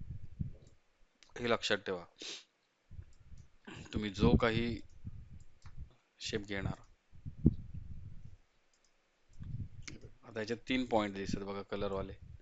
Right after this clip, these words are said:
हा बघा, ओके, हे मागे पुढे.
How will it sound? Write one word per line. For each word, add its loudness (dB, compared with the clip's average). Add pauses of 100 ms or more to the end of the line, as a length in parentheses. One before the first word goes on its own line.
(540)
हा -2
बघा, -12 (2500)
ओके, -6 (2500)
हे -6
मागे -4
पुढे. -14